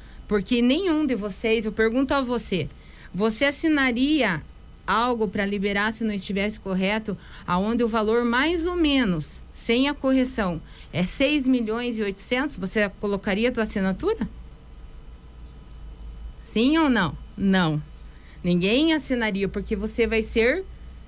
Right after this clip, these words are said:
participativo e parceiro do gestor, que hoje está, é, no executivo, né? Eu ouvi de um, na, na reunião, eu ouvi quando falaram pra mim assim, "Ah, mas tem o ônus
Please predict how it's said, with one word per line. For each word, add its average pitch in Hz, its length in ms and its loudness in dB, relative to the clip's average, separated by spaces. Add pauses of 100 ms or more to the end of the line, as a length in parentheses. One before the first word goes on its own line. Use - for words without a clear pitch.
(460)
participativo 240 1200 -2 (480)
e 196 80 -2
parceiro 208 640 0
do 220 100 0
gestor, 254 480 0 (640)
que 196 260 0
hoje 185 280 0
está, 214 440 0 (460)
é, 190 480 0 (100)
no 196 140 0
executivo, 202 640 -2 (340)
né? 196 300 0 (380)
Eu 254 160 4
ouvi 277 400 2
de 220 80 -2
um, 185 280 -2
na, 185 380 2
na 190 120 2
reunião, 202 440 2
eu 247 140 4
ouvi 220 240 0
quando 226 240 0
falaram 208 280 0
pra 214 160 0
mim 208 120 -2
assim, 202 260 -2 (340)
"Ah, 262 240 4
mas 262 240 4
tem 262 280 4
o 247 80 4
ônus 302 800 2